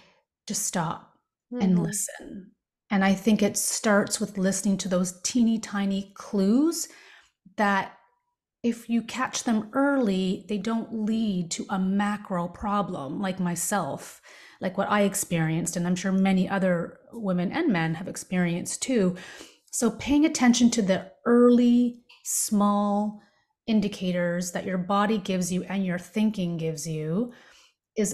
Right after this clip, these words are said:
Speaker 1: a surefire way to help protect yourself from a greater fallout.
Speaker 2: Hmm. And, you know, it's so, it's so, it's so powerful that you talk about these things, and that's what you're kind of putting out there, because I think,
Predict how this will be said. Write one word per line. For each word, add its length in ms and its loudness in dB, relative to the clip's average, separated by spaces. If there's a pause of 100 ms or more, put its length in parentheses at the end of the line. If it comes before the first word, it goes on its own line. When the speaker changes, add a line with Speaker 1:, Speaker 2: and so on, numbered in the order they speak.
Speaker 1:
a 60 0
surefire 720 2
way 220 4
to 200 -2
help 300 -4
protect 500 -6
yourself 400 -4
from 160 0
a 60 0
greater 480 2
fallout. 580 -6 (480)
Speaker 2:
Hmm. 300 -2 (600)
And, 220 -2
you 100 2
know, 180 6
it's 200 2
so, 300 6
it's 180 -6
so, 380 2
it's 180 -10
so 280 -2
powerful 500 -2
that 180 -2
you 60 -8
talk 320 -2
about 160 0
these 140 -4
things, 260 -4
and 80 -4
that's 220 -4
what 160 -6
you're 100 -8
kind 160 -2
of 100 -4
putting 220 0
out 140 2
there, 140 2
because 380 0
I 100 2
think, 320 -4